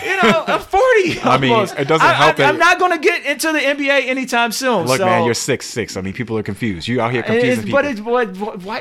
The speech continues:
Speaker 1: I'm, I'm pretty sure <laughs> that I got that question more because I was black. And I always hated that to my soul. I still sort of hate it. I just roll with it now. You know, I, I don't care as much. But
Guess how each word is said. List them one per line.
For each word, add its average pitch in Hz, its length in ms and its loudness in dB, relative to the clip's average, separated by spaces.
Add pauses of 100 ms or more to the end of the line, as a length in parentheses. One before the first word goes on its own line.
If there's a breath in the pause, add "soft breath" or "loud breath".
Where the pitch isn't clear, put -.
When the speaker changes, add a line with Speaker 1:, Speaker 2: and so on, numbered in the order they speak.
Speaker 1:
I'm, 208 300 -4
I'm 202 200 -4
pretty 311 300 -2
sure 147 600 -2 (140)
<laughs> - 140 -20
that 175 220 -4
I 180 160 0
got 170 340 -2
that 160 200 -2
question 170 480 -4
more 143 640 -2 (180 soft breath)
because 160 520 -4
I 156 240 0
was 143 540 -2
black. - 540 -6 (140)
And 170 380 -4
I 165 160 -6 (360)
always 175 480 -4
hated 143 340 -8
that 90 300 -16
to 156 140 -10
my 123 200 -6
soul. - 340 -12
I 151 80 -8
still 208 320 -8
sort 139 200 -8
of 113 100 -10
hate 113 180 -8
it. 107 120 -12 (120 soft breath)
I 185 140 -10
just 143 180 -8
roll 113 200 -6
with 90 180 -12
it 60 60 -14
now. 73 360 -16
You 101 100 -14
know, 82 100 -14
I, 85 260 -14 (100)
I 85 120 -16
don't 87 180 -18
care 87 240 -12
as 87 140 -20
much. 87 340 -18
But - 160 -20